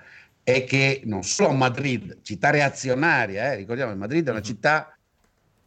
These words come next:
Speaker 1: è una città che vota a, letteralmente nel cinquantacinque, sa dove, dove il P P ha delle, delle percentuali bulgare,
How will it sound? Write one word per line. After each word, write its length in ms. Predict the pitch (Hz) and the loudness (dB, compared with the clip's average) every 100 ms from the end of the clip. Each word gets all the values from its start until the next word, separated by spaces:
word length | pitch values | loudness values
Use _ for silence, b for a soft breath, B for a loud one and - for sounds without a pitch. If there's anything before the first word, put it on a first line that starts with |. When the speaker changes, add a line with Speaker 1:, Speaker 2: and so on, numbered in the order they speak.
| _ | _
Speaker 1:
è 80 | 107 | -16
una 120 | 104 | -10
città 340 | 117 120 170 | -8 2 2
che 140 | 165 135 | 2 -4
vota 560 | 110 156 170 151 143 | 0 -2 2 0 0
a, 240 | - 110 - | -4 -10 -10
letteralmente 580 | 120 110 120 113 165 160 | -8 -2 0 2 0 -2
nel 80 | 107 | -4
cinquantacinque, 640 | - 117 120 113 - 160 | -6 -4 -2 -2 -4 -2
sa 100 | 131 113 | -2 0
dove, 260 | 123 120 | 2 2
dove 160 | 110 110 | 2 0
il 80 | 95 | 0
P 160 | 120 | -2
P 380 | - 160 180 - b b _ | 2 4 4 2 b b _
ha 380 | 120 131 139 - | 2 4 4 0
delle, 340 | 110 101 95 | -8 -6 -6
delle 180 | 101 101 | -6 -8
percentuali 520 | 92 92 113 98 151 | -8 -10 -8 0 2
bulgare, 680 | 107 151 170 104 80 71 73 | 4 6 6 4 -2 -6 -14